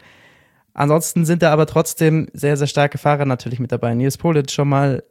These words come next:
ähm, eine Tour-Etappe gewonnen. Emanuel Buchmann, der wieder besser in Form, äh, zu kommen scheint, der sicherlich für Jay Hindley fahren wird, ähm, als deutscher Meister, als frisch gebackener.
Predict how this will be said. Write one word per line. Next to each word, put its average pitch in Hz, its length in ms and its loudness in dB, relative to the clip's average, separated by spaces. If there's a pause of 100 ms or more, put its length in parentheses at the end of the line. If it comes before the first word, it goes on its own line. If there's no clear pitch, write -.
ähm, 127 600 -2 (100)
eine 135 420 -4
Tour-Etappe 147 540 0
gewonnen. 143 460 -2 (880)
Emanuel 175 360 4
Buchmann, 190 420 2
der 175 260 4
wieder 180 180 2
besser 185 400 2
in 165 120 2
Form, 185 540 2
äh, 160 220 4
zu - 120 -12
kommen 170 240 0
scheint, 165 320 0
der 160 100 2
sicherlich 160 380 -2
für - 160 -2
Jay 151 200 0
Hindley 156 640 2
fahren 165 460 0
wird, 165 380 -4 (920)
ähm, 147 320 0
als 143 200 -2
deutscher 147 260 -4
Meister, 156 380 -4
als 147 140 -6
frisch 160 200 -6
gebackener. 160 580 -4